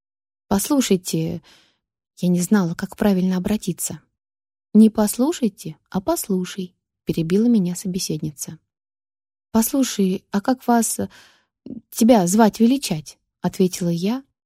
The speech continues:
выудив из памяти сказочное выражение,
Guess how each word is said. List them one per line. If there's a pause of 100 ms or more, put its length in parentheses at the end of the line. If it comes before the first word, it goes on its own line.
(120)
выудив
из
памяти
сказочное
выражение,